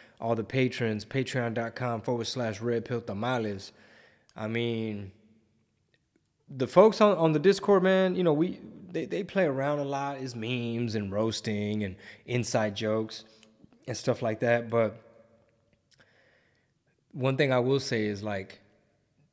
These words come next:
they're up to date and in tune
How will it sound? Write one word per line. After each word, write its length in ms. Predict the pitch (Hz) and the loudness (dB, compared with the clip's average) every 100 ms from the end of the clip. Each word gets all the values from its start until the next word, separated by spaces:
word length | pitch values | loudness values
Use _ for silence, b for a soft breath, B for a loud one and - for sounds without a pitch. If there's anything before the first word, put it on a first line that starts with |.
| _ _ | _ _
they're 640 | 123 110 113 127 127 123 - | -16 -10 0 2 4 0 -2
up 200 | 131 131 | -4 -2
to 100 | 139 | -6
date 400 | 120 127 120 117 | 0 2 0 -2
and 140 | 120 117 | -6 -4
in 220 | 117 113 | -4 -4
tune 640 | - 135 123 113 104 104 | -2 2 2 2 -2 -4